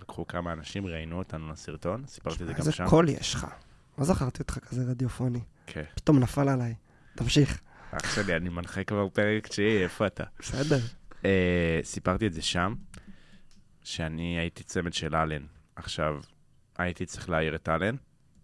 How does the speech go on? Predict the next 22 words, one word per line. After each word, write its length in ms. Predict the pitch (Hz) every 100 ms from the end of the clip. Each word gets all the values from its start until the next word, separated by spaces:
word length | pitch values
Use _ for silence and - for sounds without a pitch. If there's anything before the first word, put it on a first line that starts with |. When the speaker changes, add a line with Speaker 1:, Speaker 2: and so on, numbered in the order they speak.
| -
Speaker 1:
אה, 260 | 80 73 73
לשמור 500 | 76 - 85 80 80
על, 100 | 78
במקומי 400 | 78 78 82 85
על 80 | 80
החלון, 480 | - 78 78 92 107
כי 180 | -
הוא 140 | 78 80
על 100 | 80
ה-, 260 | 78 76 76 - - - - -
עבר 280 | 80 80 82
הזמן 320 | 80 82 80
שלי. 260 | - 104 131 - - - - - -
עושה 180 | - 78
לו 120 | 76
כזה, 340 | 78 80 73 92
"אלן", 220 | 95 73 -
תן 120 | 80 80
לו 60 | 76
בעיטה 260 | 78 78
קטנה. 200 | - 73 73 - - _ 78
"אלן", 280 | 87 90